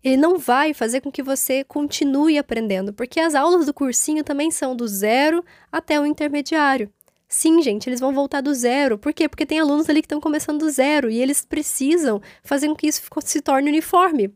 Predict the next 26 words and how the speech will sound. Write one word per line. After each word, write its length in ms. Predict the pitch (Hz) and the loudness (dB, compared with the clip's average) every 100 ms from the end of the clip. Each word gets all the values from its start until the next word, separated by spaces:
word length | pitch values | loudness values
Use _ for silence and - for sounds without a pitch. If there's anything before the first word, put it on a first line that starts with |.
| _ | _
entendeu? 360 | - 220 214 302 | -12 -4 0 2
Eles 180 | 285 | 2
não 120 | 262 262 | 0 0
vão 220 | 269 440 - - - | 0 0 -6 -20 -6
olhar 200 | 269 277 | 0 0
pra 140 | 269 | 0
você 200 | 247 269 | -4 -2
e 40 | 277 | -2
falar, 340 | 294 254 240 | 0 2 2
"Olha, 220 | 269 269 | 2 0
você 240 | 233 247 254 | -2 -4 -4
já 120 | 254 | -4
sabe 240 | - 226 | -4 -4
isso 120 | 240 - | -4 -10
aqui, 200 | - 247 | -10 -10
então 260 | 262 240 | -6 -8
pula 240 | 240 247 233 | -4 -2 -2
isso 140 | 226 | -4
aqui. 300 | 214 - 208 - - - | -8 -4 -6 -8 -16 0
Olha, 260 | 240 233 | 2 2
você 320 | 220 220 - 240 | -2 -4 -2 -4
precisa 240 | 233 - | -4 -8
aprofundar." 400 | 233 226 226 220 | -8 -10 -6 -6
Não, 240 | 262 302 | -4 -2
não 140 | 302 302 | -2 -6
falam, 440 | - 302 226 214 | -6 -4 -4 -6